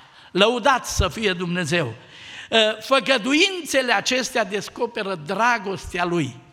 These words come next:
nețărmurită pe care Dumnezeu o are pentru tine, pentru lumea care a căzut în păcat.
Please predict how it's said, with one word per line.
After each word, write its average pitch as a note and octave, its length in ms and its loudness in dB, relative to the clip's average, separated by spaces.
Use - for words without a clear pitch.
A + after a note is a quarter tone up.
nețărmurită G3 960 -4
pe F3+ 180 -8
care E3+ 360 -2
Dumnezeu F#3 800 -4
o F3 120 -4
are F3+ 220 0
pentru E3 380 -4
tine, F#3 420 -6
pentru F3 340 -2
lumea G3+ 540 -4
care D3+ 240 0
a D3+ 80 0
căzut F3 440 -6
în E3+ 140 -4
păcat. - 520 -2